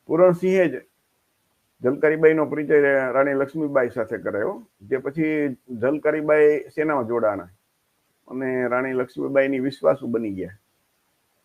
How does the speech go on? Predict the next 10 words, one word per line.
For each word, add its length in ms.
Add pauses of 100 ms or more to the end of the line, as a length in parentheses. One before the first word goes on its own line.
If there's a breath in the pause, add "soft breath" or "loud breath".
(120)
જ્યાં 480
ઝલકારીબાઈએ 680
બંદૂક 420
ચલાવવાની, 480
તોપ 320
ચલાવવાની 460
અને 160
તલવારબાજીની 760
તાલીમ 360
લીધી. 340